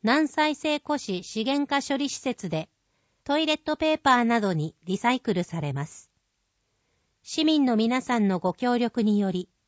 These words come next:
昨年度は約四点四トンの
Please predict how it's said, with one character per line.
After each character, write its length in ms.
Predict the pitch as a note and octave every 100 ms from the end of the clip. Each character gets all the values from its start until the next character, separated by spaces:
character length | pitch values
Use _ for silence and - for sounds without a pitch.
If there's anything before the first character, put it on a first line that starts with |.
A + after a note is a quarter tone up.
| _ _ _ _
昨 340 | - A3+ D4
年 240 | C#4+ C4+
度 140 | G#3+ F#3
は 180 | E3 - _ _ _ _
約 420 | A3+ A#3+ G3+ F3+ - _ _
四 220 | B3 D#4
点 280 | C#4+ B3 A3+
四 240 | B3 C4+
ト 180 | C4+ G#3+
ン 120 | G3
の 200 | E3+ D#3+